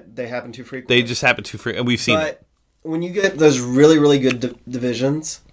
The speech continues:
Speaker 1: football, r-, especially the N F L, really does turn into a meat grinder, or it does turn into a war of attrition.
Speaker 2: Right.
Speaker 1: Um, whatever team has the most health.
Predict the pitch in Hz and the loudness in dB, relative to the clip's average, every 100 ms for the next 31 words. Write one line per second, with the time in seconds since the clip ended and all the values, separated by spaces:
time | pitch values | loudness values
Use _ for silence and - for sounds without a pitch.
0 | _ - 175 175 156 127 123 127 - 127 | _ -4 2 4 4 2 -2 -6 -6 -8
1 | - 156 156 156 135 127 120 120 113 120 | -2 -2 0 0 2 2 2 0 0 -2
2 | 127 123 107 120 120 117 127 117 110 110 | -2 -4 -6 -2 -2 -2 -4 -4 -4 -4
3 | 110 - 98 78 - - - - - 131 | -6 -8 -8 -6 -10 -12 -20 -20 -2 -2
4 | 127 117 135 131 - 123 120 117 120 117 | 0 0 2 4 2 -2 -4 -2 -2 -2
5 | 113 107 113 92 - - 120 117 95 104 | -4 -6 -8 -8 -8 0 8 8 8 0
6 | - - 117 113 101 98 - _ - 117 | -6 -8 -6 -4 -6 -8 -20 _ -12 -2
7 | 143 151 143 127 147 131 127 123 120 117 | 2 4 2 2 2 2 0 0 -2 -2
8 | - 120 - | -4 -6 -8